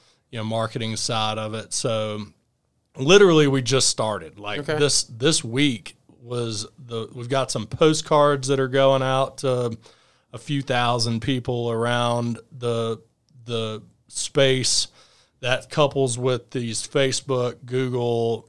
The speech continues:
Speaker 1: internet, or in-, Instagram, um,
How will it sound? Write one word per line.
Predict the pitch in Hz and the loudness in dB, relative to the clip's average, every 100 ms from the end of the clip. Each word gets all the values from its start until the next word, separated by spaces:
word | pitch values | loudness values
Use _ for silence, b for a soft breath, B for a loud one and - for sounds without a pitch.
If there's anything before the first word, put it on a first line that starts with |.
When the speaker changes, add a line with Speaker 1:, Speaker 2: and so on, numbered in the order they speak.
| _ | _
Speaker 1:
internet, | 147 131 127 123 123 120 - | -2 0 0 0 0 -2 -2
or | 127 123 | -4 0
in-, | 160 147 131 _ | 0 0 -4 _
Instagram, | 160 151 - 127 127 123 120 117 117 117 - - | -2 -2 -2 -2 -2 -2 -4 -4 -4 -6 -8 -16
um, | 123 117 113 110 110 107 | -14 -10 -10 -10 -12 -16